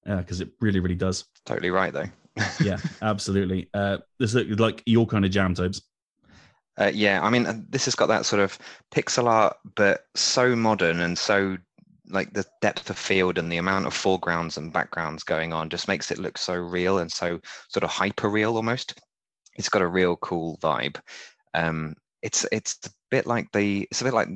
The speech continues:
Speaker 2: Narita Boy, but with, like, gothic Castlevania on it, and it's got a bit of Stranger Things in there, but cooler, and it's got jerky cameras.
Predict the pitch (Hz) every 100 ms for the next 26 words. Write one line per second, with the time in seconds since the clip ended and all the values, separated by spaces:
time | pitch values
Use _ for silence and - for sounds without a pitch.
0 | - 101 101 110 - 90 85 85 80 80
1 | 82 80 85 _ - 92 - 90 - -
2 | - - _ - 92 92 92 85 85 90
3 | 92 92 95 98 104 120 - 90 85 80
4 | - - 90 - - 50 - - 92 92
5 | 87 - 101 92 95 92 92 90 82 -
6 | - 95 92 90 90 80 - - - -
7 | - - - _ - 104 90 101 - 92
8 | 90 87 85 85 82